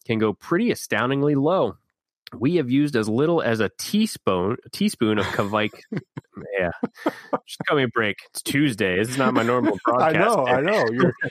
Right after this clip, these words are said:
Speaker 1: <laughs>
Speaker 2: I threw you
Speaker 1: Uh,
Speaker 2: off.
Speaker 1: yeah, we have used as little as a teaspoon of Kvike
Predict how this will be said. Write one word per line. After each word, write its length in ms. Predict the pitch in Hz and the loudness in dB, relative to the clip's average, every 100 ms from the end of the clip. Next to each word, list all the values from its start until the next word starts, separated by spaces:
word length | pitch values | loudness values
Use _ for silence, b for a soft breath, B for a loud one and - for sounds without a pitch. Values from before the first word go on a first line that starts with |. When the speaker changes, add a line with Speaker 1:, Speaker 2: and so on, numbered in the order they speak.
| - | -8
Speaker 1:
<laughs> 300 | - - - | -10 -10 -8
Speaker 2:
I 200 | - 117 120 | -4 -2 0
threw 120 | 135 | 2
you 80 | 127 | 2
Speaker 1:
Uh, 180 | 113 110 107 B _ | 2 0 -2 B _
Speaker 2:
off. 140 | 226 151 139 | -8 -6 -2
Speaker 1:
yeah, 260 | 135 127 117 | 0 0 0
we 160 | 147 | 2
have 120 | 156 147 | 0 0
used 200 | 151 151 | 0 2
as 220 | 135 131 | 0 0
little 300 | 147 196 175 | 0 0 0
as 180 | 123 135 | 0 0
a 60 | |
teaspoon 580 | 117 - 202 - - 139 | -2 -4 -4 -4 -2 0
of 120 | 123 | 0
Kvike 480 | - 127 110 127 131 | -2 -4 0 0 -2